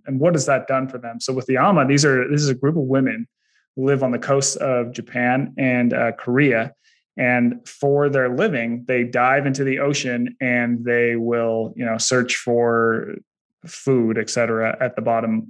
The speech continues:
of the ocean. So they'll do dives that are, I think, as, as deep as, like, twenty, twenty feet or whatever.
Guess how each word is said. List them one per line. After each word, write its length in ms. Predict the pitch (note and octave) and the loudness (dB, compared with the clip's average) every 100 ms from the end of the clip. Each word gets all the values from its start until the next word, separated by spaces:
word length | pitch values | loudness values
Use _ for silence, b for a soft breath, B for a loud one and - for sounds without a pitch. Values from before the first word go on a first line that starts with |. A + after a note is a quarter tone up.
| - | -4
of 80 | A#2+ | 0
the 160 | A2+ | 0
ocean. 300 | A2+ - B2+ | 0 -2 -4
So 120 | B2 | 0
they'll 140 | B2+ D3+ | 2 4
do 160 | C#3 | 4
dives 360 | B2 A#2 A#2 A2+ | 4 2 2 0
that 100 | B2 | -2
are, 120 | A#2 | -2
I 60 | A2+ | -2
think, 200 | B2+ A#2+ | -6 -6
as, 240 | B2 - - | -6 -6 -4
as 140 | - | -6
deep 240 | - B2 C3+ | -4 -4 -4
as, 160 | C3 | -4
like, 260 | B2 A#2+ - | -4 -4 -8
twenty, 440 | - A#2+ A#2 A2+ - | -10 -4 -2 -4 -6
twenty 240 | - A#2+ | -4 -4
feet 260 | A2+ A#2 A#2 | -2 -2 0
or 80 | A#2 | -2
whatever. 480 | A#2+ A#2 A#2 A2+ | -2 -2 -2 -4